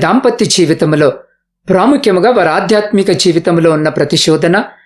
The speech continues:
ఆయాసము, దుఃఖము, లేమిని తీసివేసి, మీ సమృద్ధికరమైన దీవెన ఆశీర్వాదాల చేత బిడ్డల జీవితాలను, కుటుంబాలను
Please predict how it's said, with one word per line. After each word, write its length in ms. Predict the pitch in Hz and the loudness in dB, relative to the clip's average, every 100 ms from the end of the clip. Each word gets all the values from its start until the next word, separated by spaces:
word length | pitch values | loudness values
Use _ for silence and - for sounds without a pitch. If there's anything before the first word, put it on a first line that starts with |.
| _ - 143 | _ -6 -2
ఆయాసము, 480 | 165 170 180 175 226 - _ _ - | 0 0 0 0 -2 -8 _ _ -4
దుఃఖము, 480 | 170 214 240 226 117 - _ _ _ | -2 0 0 2 0 -8 _ _ _
లేమిని 540 | 165 170 220 294 269 202 | 0 2 2 2 2 0
తీసివేసి, 580 | 208 185 190 170 165 175 131 - _ _ _ | 0 0 2 2 2 2 0 -4 _ _ _
మీ 100 | 180 214 | -2 0
సమృద్ధికరమైన 720 | 202 247 220 254 233 214 185 170 135 | 2 0 0 -2 0 2 2 0 2
దీవెన 300 | 185 190 180 147 - | 2 2 0 -2 -4
ఆశీర్వాదాల 600 | 143 - 156 160 151 165 156 | -2 0 0 0 0 0 0
చేత 160 | 175 175 170 | 0 0 0
బిడ్డల 220 | 151 143 143 | 0 0 0
జీవితాలను, 540 | 165 180 175 156 156 - | -2 0 0 0 0 0
కుటుంబాలను 600 | 165 151 135 135 135 135 | 0 0 0 0 0 -2